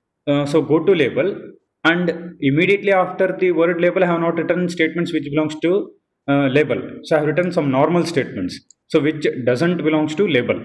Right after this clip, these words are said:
okay, and which is not related to go to also. So these statements are executed one by one normally.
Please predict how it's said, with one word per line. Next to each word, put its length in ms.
okay, 140
and 240
which 180
is 120
not 220
related 360
to 60
go 200
to 80
also. 360
So 100
these 180
statements 400
are 80
executed 500
one 200
by 120
one 360
normally. 520